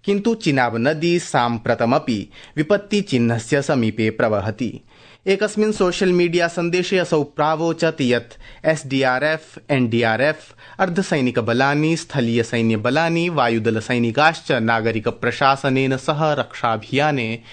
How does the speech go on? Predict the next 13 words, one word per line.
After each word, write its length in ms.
प्रवृत्ताः 480
सन्ति। 560
तेन 160
इदमपि 400
प्रोक्तं 540
यत् 140
स्थितिमालक्ष्य 920
सः 220
निरन्तरं 580
जम्मूनगरस्य 800
सम्भागीयायुक्तेन 1200
रमेशकुमारेण 1000
सह 400